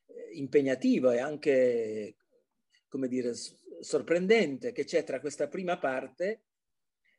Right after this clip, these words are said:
e la seconda, diciamo, più ideologica, dove la messa in pratica delle idee del sionismo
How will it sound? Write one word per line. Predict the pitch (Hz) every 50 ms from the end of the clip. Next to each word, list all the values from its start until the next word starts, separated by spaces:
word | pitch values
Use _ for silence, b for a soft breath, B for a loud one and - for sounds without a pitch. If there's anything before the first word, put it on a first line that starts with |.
| _ _ _ -
e | 185 196
la | 202 180
seconda, | 170 - 214 208 202 185 175 185 208 214 202 185 165 156 147 139 135 131 131 127 123 120
diciamo, | 123 135 - 175 170 170 165 151
più | - 180 175 160
ideologica, | 156 139 151 185 196 170 151 151 160 165 180 180 175 151
dove | 135 139 147 156 165 151
la | 139 127
messa | 127 143 143 - - 147
in | 139
pratica | - - 165 175 - - - - 143 135 127
delle | 123 131 131 131 131 127
idee | 127 127 123 147 160 151 139
del | 139 139 139
sionismo | - - 220 202 160 139 151 160 165 165 151 143 135 127 123 123 123 _